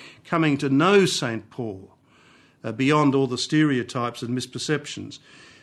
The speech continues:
But when you come to know him more, you see how extraordinarily powerful and creative his mind was. He was grappling with a lot of these big questions of,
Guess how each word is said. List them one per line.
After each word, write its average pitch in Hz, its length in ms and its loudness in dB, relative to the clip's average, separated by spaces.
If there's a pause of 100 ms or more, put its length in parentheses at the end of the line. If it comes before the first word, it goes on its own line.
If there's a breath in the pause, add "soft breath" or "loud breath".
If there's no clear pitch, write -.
(160 loud breath)
But 156 260 -2 (680)
when 190 340 4
you 220 160 0
come 190 280 0
to 165 100 0
know 170 240 4
him 156 200 6
more, 165 320 4
you 143 200 -2
see 208 320 -2
how 160 220 0
extraordinarily 143 1400 2
powerful 175 840 0
and 131 200 -2
creative 131 840 -2 (220 soft breath)
his 143 280 -2
mind 135 560 2
was. 123 480 -2 (680 loud breath)
He 202 180 4
was 226 180 2
grappling 165 600 2
with 139 100 2
a 143 80 2
lot 196 400 4
of 156 220 2
these 147 280 0
big 151 440 -6
questions 143 760 -2
of, 117 240 -6